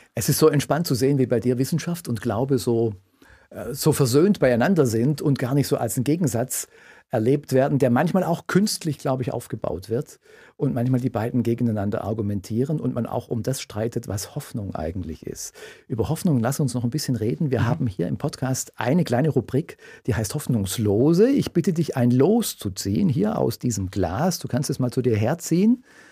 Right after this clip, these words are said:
Speaker 1: Nimm einfach ein Los raus, äh, welche Farbe du auch immer nehmen willst.
Speaker 2: Ja, blau ist meine Lieblingsfarbe. Dann, ich muss ja mal eine Brille aufsetzen,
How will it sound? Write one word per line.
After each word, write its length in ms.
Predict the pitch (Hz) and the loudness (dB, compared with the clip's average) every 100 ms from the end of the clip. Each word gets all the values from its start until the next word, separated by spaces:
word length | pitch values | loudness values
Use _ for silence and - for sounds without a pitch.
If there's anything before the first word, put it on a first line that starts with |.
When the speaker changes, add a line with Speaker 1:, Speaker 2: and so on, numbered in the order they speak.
| - - _ _ _ | -20 -20 _ _ _
Speaker 1:
Nimm 240 | 127 220 | 4 4
einfach 360 | 233 180 202 170 | 4 2 4 2
ein 200 | 147 139 | 4 6
Los 440 | 143 156 226 - | 6 6 4 4
raus, 580 | 143 147 190 214 208 - | 2 4 6 4 2 0
äh, 300 | 160 131 123 | 2 4 4
welche 280 | 135 185 165 | 2 2 0
Farbe 300 | 139 160 170 | 0 0 0
du 140 | 143 | 0
auch 100 | 120 | 0
immer 160 | 143 151 | 0 2
nehmen 260 | 135 156 | 2 2
willst. 280 | 160 226 269 | 2 2 0
Speaker 2:
Ja, 40 | 107 | -6
blau 200 | 123 156 | -4 -4
ist 100 | 143 | -4
meine 140 | 139 | -4
Lieblingsfarbe. 720 | 156 170 156 147 156 202 214 | -4 -4 -4 -2 -2 -2 -4
Dann, 240 | 151 139 135 | -2 -2 -2
ich 100 | - | -2
muss 120 | 151 | 0
ja 60 | 151 | 2
mal 40 | |
eine 80 | 131 | 2
Brille 260 | 131 180 | 2 4
aufsetzen, 580 | 131 127 - 139 196 208 | 2 0 -2 -2 -2 -4